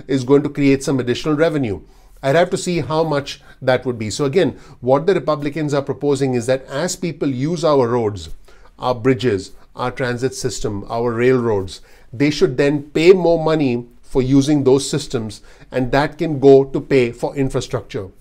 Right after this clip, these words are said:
Now, keep in mind that the Democrats used reconciliation to pass the American Rescue Plan the last time. They did that to pass the one point nine trillion dollar American Rescue Plan. But it's not clear whether the Democrats can do the same thing this time.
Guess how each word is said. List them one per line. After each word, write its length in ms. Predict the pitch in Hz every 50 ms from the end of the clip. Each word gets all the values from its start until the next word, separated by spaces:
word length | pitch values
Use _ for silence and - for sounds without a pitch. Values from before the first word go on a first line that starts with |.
| - -
Now, 120 | 135 127 120
keep 240 | - 160 151 156
in 120 | 185 175 165
mind 300 | 160 151 156 160 156 143
that 180 | 143 135 117
the 60 | 120 120
Democrats 720 | 110 120 123 135 139 - - 143 139 139 135 - - - - - _
used 500 | - 113 107 120 151 165 180 175 180 -
reconciliation 1040 | - 117 113 127 131 - - 151 135 139 - 135 127 127 131 143 135 139 - 131 120 113
to 80 | 131
pass 280 | 120 - 123 120 120 -
the 140 | - 135 120
American 440 | 110 113 113 113 120 - 139 120 107
Rescue 360 | 110 110 107 - - 139 127
Plan 360 | - 131 123 123 127 131 123
the 100 | 117 110
last 320 | 104 104 107 117 - -
time. 360 | - 143 139 135 135 139 135 135 - - - - - -
They 140 | 123 117
did 240 | 110 107 131 127 110
that 220 | 127 117 117 - -
to 60 | -
pass 280 | - 123 117 113 -
the 100 | - 123
one 240 | 110 107 113 120 120
point 300 | 120 - 127 117 117 117
nine 200 | 120 117 117 120
trillion 300 | 117 123 117 117 117 117
dollar 240 | 120 117 113 117 113
American 400 | 110 110 113 110 107 - 120 113
Rescue 300 | 107 104 98 - - 120
Plan. 300 | - - 110 104 101 101 - - - - - -
But 120 | 131 135
it's 140 | 139 - -
not 280 | 131 147 196 214 - -
clear 360 | 170 180 196 180 135 120 120 - - - - -
whether 280 | 127 127 131 131 139
the 120 | 127 127 123
Democrats 520 | 120 123 120 127 123 - 135 120 113 -
can 220 | - 143 123 110 104
do 120 | 123 131
the 120 | 135 139
same 320 | - - 135 127 120 123 120
thing 260 | - 131 127 120 101
this 240 | 98 110 104 - -
time. 280 | - 113 95 90 90